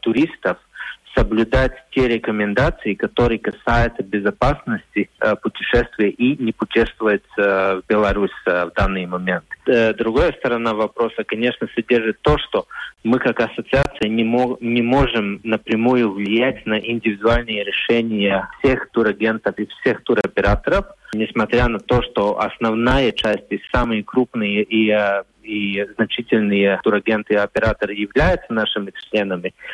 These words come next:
В рынке есть и тоже компании, которые, ну, вызывают вопрос про их, э, этику, их, э, э, дес-, э, действий и, и вообще, ну, такой мораль, э, бизнеса, который они, э,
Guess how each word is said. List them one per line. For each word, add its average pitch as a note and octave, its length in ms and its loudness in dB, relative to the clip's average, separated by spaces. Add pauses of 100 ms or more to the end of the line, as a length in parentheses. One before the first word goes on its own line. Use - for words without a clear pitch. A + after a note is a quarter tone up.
(160)
В G#2 60 -2
рынке B2 420 2
есть A2+ 300 2
и G#2+ 60 -2
тоже G#2 340 0
компании, C3+ 600 0
которые, G#2+ 880 0 (360)
ну, G#2 200 -2
вызывают A2 680 0
вопрос A#2+ 480 0 (180)
про A2 240 0
их, A2+ 260 -2 (120)
э, G2+ 360 0 (120)
этику, A#2+ 600 0
их, G#2+ 160 0 (100)
э, G2+ 480 2 (180)
э, G2+ 260 0
дес-, A2 360 -2
э, G2+ 420 2
действий G#2+ 640 0 (360)
и, A2 340 2
и A2 40 2
вообще, G#2+ 400 0
ну, G#2 140 -4
такой G#2+ 400 0
мораль, A2+ 720 0
э, G#2 280 -2
бизнеса, A2+ 440 -2
который G2+ 600 2
они, G2+ 380 -2
э, G2 300 0